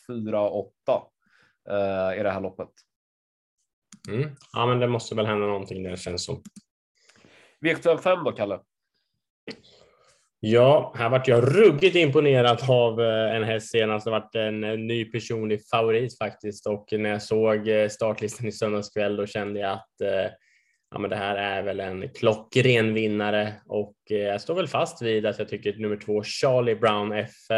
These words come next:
Speaker 2: har, eh, toppchans att vinna det här loppet.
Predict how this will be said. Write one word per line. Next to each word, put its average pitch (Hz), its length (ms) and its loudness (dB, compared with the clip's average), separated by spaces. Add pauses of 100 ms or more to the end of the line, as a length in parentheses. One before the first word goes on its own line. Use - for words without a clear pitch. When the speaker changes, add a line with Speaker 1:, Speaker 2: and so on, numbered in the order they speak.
(440)
Speaker 2:
har, 98 480 2
eh, 95 80 -2
toppchans 104 520 -6
att 104 80 -2
vinna 104 240 -4
det 98 60 -2
här 101 140 -2
loppet. 101 500 -2